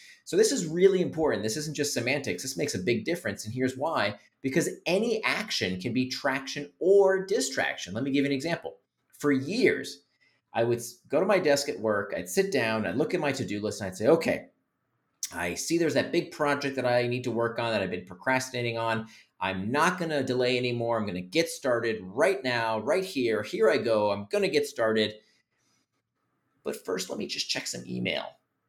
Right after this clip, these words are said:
right? Let me just, uh, do a couple of those other things on my to-do list, the easy stuff real quick. Let me get that out of the way first. Let me just check that Slack channel. Why? 'Cause that's work stuff, right? Checking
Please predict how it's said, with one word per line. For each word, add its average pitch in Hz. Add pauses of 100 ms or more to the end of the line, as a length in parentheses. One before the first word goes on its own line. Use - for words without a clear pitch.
(520)
right? 160 (240)
Let 196
me 226
just, 185
uh, 170
do 180
a 185
couple 185
of 156
those -
other 151
things 143
on 127
my 120
to-do 117
list, 110
the 127
easy 135
stuff 113
real 107
quick. 120
Let 165
me 180
get 185
that 147
out 131
of 120
the 117
way 107
first. -
Let 165
me 180
just 175
check 180
that 139
Slack 135
channel. 95
Why? 180
'Cause 214
that's 269
work 147
stuff, - (200)
right? 190
Checking 262